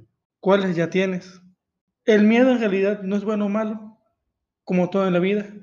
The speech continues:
El miedo es una alarma, una señal que podemos o escondernos y dejar que suene,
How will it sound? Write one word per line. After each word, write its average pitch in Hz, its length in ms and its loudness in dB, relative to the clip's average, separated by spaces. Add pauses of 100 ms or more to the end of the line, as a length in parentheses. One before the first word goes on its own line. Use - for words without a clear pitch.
(520)
El 185 120 0
miedo 202 180 4
es 208 120 -2
una 208 100 0
alarma, 196 560 -2 (500)
una 180 200 0
señal 180 600 -2 (340)
que 208 120 0
podemos 214 680 -2
o - 580 -4 (220)
escondernos 220 920 0
y 202 80 0
dejar 208 320 0
que 226 120 -4
suene, 196 600 -4